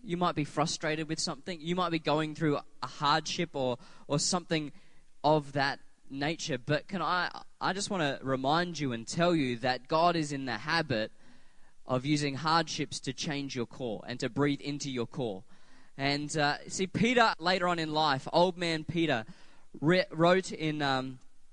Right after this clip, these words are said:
in First Peter five ten to a, a group of believers. He said, "In his kindness, God called you to share in his eternal glory by means of Christ Jesus. So after you had suffered," it's that word again,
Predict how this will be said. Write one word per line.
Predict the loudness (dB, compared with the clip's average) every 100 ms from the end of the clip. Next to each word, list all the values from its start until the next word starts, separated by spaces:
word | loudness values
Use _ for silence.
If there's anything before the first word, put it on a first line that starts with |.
| -18 -16 -10
in | -6
First | 2 4 4
Peter | 2 2 2
five | 4 4 4
ten | -2 -2 -2 -2
to | -2 -2
a, | -2 -6
a |
group | 0 0 -2
of | -6
believers. | -4 -2 -2 -4 -8
He | -4
said, | -2 -4 -6 -16 -18 -18 -14 -4
"In | -2
his | 0 0 0
kindness, | -4 0 2 2 0 -4 -4 -6 -10 -12 -16 -18 0
God | 4 4 2
called | -2 2 2 2
you | 0 0
to | 0 -4
share | -2 0 0 2
in | -2
his | -4
eternal | -6 -4 -2 -2 -2
glory | 0 0 0 2
by | 0 0
means | -4 -6 -6 -8 -10 -16 -4
of | -4 -4
Christ | -2 -2 0 -6
Jesus. | -8 -8 -8 -4
So | -2 2
after | 2 2 0
you | 0 0
had | -2
suffered," | -4 -2 -2 -2 -6
it's | -6 -6
that | -4 0
word | -2
again, | -2 -6 -8